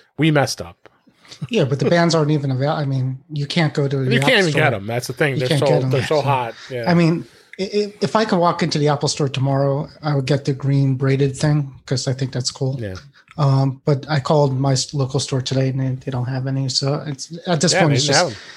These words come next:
Speaker 2: it's just leaving a bad taste in my mouth between all this stuff. So I'm like, "Just forget it." But the, uh,
Speaker 1: Yeah, what
Speaker 2: yeah.
Speaker 1: yeah.
Speaker 2: Yeah, the funny thing with that too is, uh, they also reversed, uh, course on the, uh, on the power adapter,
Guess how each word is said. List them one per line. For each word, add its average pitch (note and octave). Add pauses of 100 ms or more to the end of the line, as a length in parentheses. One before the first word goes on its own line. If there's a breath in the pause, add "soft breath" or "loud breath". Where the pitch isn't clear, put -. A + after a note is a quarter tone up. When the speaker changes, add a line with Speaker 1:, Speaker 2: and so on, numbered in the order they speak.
(200 loud breath)
Speaker 2:
it's E3
just E3+
leaving C#3+
a C#3
bad C3+
taste C#3
in C#3
my C3
mouth C3
between C3+
all C3
this B2+
stuff. C3
So C#3
I'm C3
like, C3
"Just - (300)
forget B2+
it." C3+ (640 soft breath)
But D3
the, D3+
uh, D3+
Speaker 1:
Yeah, D#3+
what C#3+
Speaker 2:
yeah. C#3+ (340)
Speaker 1:
yeah. - (460)
Speaker 2:
Yeah, D#3+
the C#3+
funny E3+
thing D3+
with C#3
that C#3+
too D#3+
is, C3+
uh, C#3
they C#3+
also C#3+
reversed, C3+
uh, C3+
course C3+
on C3
the, C3+
uh, B2+ (880 loud breath)
on D#3
the C#3+
power D3+
adapter, C3+